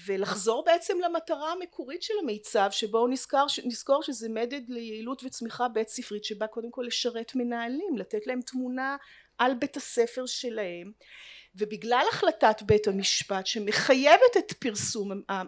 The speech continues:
המיצב החיצוני, למשרד אין כאן ברירה. הדרך היחידה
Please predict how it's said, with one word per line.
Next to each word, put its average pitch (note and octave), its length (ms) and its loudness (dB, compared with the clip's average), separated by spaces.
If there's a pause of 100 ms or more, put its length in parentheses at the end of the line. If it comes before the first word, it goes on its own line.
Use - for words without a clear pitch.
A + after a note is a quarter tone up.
המיצב F#3+ 560 -2
החיצוני, G#3 460 0
למשרד A#3 580 6
אין C#4 200 6
כאן C#4+ 240 4
ברירה. C4+ 480 4 (300)
הדרך C4 460 8
היחידה C4+ 560 4